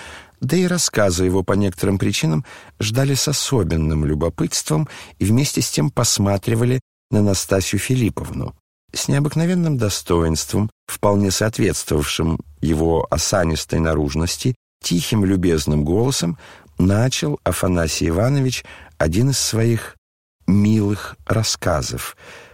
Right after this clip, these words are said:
Э, кстати сказать, человек он был собою видный, осанистый, росту высокого, немного лыс, немного с проседью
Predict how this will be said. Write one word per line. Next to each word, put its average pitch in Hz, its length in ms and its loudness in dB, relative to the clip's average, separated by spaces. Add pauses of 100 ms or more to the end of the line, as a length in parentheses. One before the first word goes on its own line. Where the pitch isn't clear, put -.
Э, - 160 0
кстати - 400 -2
сказать, 95 440 -2 (280)
человек 117 540 -2
он 104 160 0
был 90 400 0
собою 131 440 -2
видный, 71 600 -2 (320)
осанистый, 78 840 -2 (300)
росту 143 380 0
высокого, 78 840 0 (420)
немного 151 400 2
лыс, 85 420 0 (220)
немного 131 500 2
с - 100 -4
проседью 71 640 -2